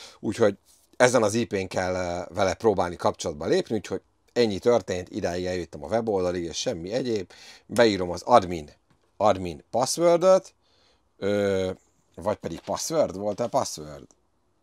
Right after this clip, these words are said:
Password volt a password. Oké, így van. És tulajdonképpen bent vagyunk, ahol rögtön is egy jelszó módosításra szólít fel minket, hogy csináljunk egy jelszót, hát akkor csináljunk egyet, ö,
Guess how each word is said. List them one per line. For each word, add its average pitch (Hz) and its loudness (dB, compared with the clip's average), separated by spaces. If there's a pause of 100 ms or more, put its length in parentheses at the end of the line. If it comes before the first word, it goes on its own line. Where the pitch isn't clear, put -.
(440)
Password 78 -4
volt 76 -10
a 92 -16
password. 107 -2 (2500)
Oké, - 0
így 104 -2
van. 160 6 (1200)
És 90 -8
tulajdonképpen 113 2
bent 113 4
vagyunk, 131 2
ahol 104 4
rögtön 143 2
is 101 -2
egy 92 -4
jelszó 120 4
módosításra 92 -8
szólít 90 -8
fel 76 -12
minket, 139 -2 (1080)
hogy 110 -2
csináljunk 113 6
egy 98 0
jelszót, 151 6
hát 160 2
akkor 113 -2
csináljunk 101 2
egyet, 117 4
ö, 101 2